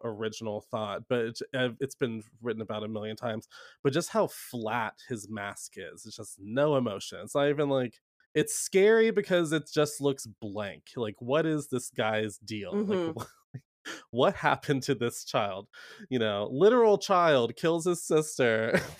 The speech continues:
Speaker 2: Okay, we wanna
Speaker 1: He
Speaker 2: talk
Speaker 1: is
Speaker 2: about that.
Speaker 1: so
Speaker 2: We're gonna talk about that. He was, what,
Speaker 1: <sighs>
Speaker 2: six?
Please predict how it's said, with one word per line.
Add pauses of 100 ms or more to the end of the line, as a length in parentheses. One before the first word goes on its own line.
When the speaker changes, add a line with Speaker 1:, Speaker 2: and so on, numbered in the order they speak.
Speaker 2:
Okay,
we
wanna
Speaker 1:
He
Speaker 2:
talk
Speaker 1:
is
Speaker 2:
about
that.
Speaker 1:
so
Speaker 2:
We're
gonna
talk
about
that.
He
was,
what,
Speaker 1:
<sighs>
Speaker 2:
six?